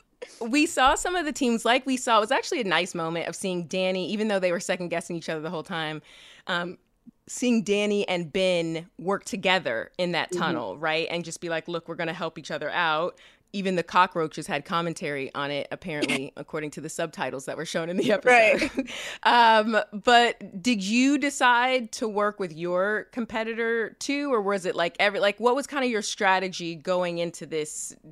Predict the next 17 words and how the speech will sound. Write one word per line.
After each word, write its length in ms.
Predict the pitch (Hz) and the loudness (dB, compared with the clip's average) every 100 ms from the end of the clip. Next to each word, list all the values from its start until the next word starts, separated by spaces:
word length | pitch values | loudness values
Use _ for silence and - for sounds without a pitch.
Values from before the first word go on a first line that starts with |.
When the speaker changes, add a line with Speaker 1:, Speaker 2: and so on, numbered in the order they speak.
| 143 | -10
Speaker 1:
tunnel? 460 | 190 156 120 - - | -4 -2 -2 -8 -4
Speaker 2:
Mm-hmm. 400 | 208 202 190 180 - - - | 0 2 2 0 -6 -16 -12
So, 180 | - 277 | 2 4
I 140 | 277 | 6
mean, 220 | 269 269 240 | 4 2 2
right 180 | 269 | 0
before 560 | 349 339 240 226 220 220 190 | 0 -4 0 4 4 2 -2
the 120 | 202 | -6
challenge, 360 | - 180 185 | -2 -2 0
everybody, 960 | 175 180 190 185 185 175 180 175 165 - _ - | -2 -2 -2 0 0 2 0 0 -4 -8 _ -6
everybody 380 | 196 220 220 220 | -2 -2 -4 -4
started 240 | 208 190 | -4 -4
to 100 | 196 | -6
figure, 340 | 185 170 165 165 | -6 -4 -4 -4
like, 260 | 151 - | -4 -4
"Okay, 360 | 170 175 139 170 | -8 -6 -6 -6
whoever 440 | 180 190 202 220 | 0 0 2 2